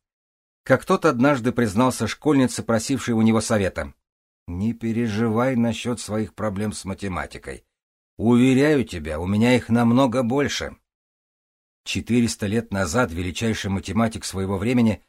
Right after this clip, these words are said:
рассказал о своей жизни в книге, ставшей известной на весь мир.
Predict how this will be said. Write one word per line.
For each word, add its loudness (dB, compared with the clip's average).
рассказал 0
о 0
своей -2
жизни 0
в -10
книге, -2
ставшей -4
известной -2
на 0
весь -4
мир. -6